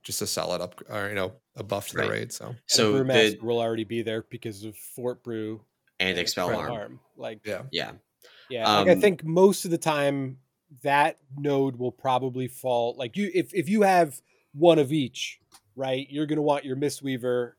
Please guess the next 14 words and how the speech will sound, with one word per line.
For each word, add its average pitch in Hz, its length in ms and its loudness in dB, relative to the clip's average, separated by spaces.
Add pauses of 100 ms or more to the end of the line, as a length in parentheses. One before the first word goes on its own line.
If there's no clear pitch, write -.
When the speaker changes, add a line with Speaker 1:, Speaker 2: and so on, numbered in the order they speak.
Speaker 3:
grabbing 120 420 -2
Leech, 131 480 -4
and 131 100 -10
you're 120 120 -10
gonna 117 160 -8
want 120 240 -8
your 120 80 -18
Brewmaster, 117 800 -10 (920)
you 151 120 -8
know, 123 80 -6
maybe 135 320 0
and 139 520 2 (120)
your 139 180 -4
Windwalker 113 800 -2